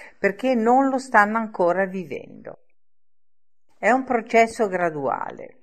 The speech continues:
ma chi è investito da questa nuova energia sta vivendo con curiosità, perché si trova a fare e a gestire se stesso in modo nuovo rispetto a prima. Si abbandona senza paura,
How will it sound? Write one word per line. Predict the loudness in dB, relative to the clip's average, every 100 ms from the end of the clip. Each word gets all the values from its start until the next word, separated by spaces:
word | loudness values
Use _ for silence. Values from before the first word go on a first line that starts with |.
| -14
ma | -2 -2 -2
chi | -6 0
è |
investito | 2 2 0 0 -4 -6 -2 -2
da | 0 -2
questa | -6 -4 -4
nuova | 0 2 4 4 4 2 -4
energia | -8 -6 -4 -4 -6 -10 -6 -6
sta | 2 2
vivendo | 2 -2 0 0 0 -2
con | -2 -2 -2 -4
curiosità, | -4 -4 0 -2 -2 -6 -12 -6 -6 -6 _ _ -20 -20 -6
perché | -6 -6 -6 -4 -4
si | -4 -12
trova | -6 0 0 0
a |
fare | -2 2 2 2 -2 -4 -6
e | -6 -4 -4 -4 -8
a | -6 -4 -4 -8 -12
gestire | -10 -12 -12 -8 -4 -2 -4
se | -8 -14
stesso | -10 -8 -8 -8 -8
in | -2
modo | 0 0 -4
nuovo | -2 0 0 -2
rispetto | -6 -6 -8 -6 -10
a |
prima. | -12 -14 -14 -18 -20 _ _ _ _ _ _ _
Si | 2 2
abbandona | 4 2 2 2 2 2 -2
senza | -4 -8 -8 -10
paura, | -10 -8 -8 -8 -10 -12